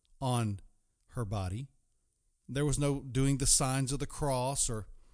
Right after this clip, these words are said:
you know, uttering some voodoo-like spell to try to overcome. No, it was just the power of Christ.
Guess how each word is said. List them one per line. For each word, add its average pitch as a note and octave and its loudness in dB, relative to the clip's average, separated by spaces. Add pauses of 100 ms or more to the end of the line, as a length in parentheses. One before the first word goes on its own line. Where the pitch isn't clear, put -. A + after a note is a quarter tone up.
(600)
you C#3 0
know, C3 0
uttering C#3+ 4
some B2 4
voodoo-like A#2+ 0 (720)
spell C3+ 4 (260)
to G#2+ -10
try B2+ 0
to A#2+ -4
overcome. B2+ 0
No, C3+ 0
it B2+ -6
was A#2+ 0
just - 2
the E3 -2
power C3 8
of A#2+ 0
Christ. F2+ 0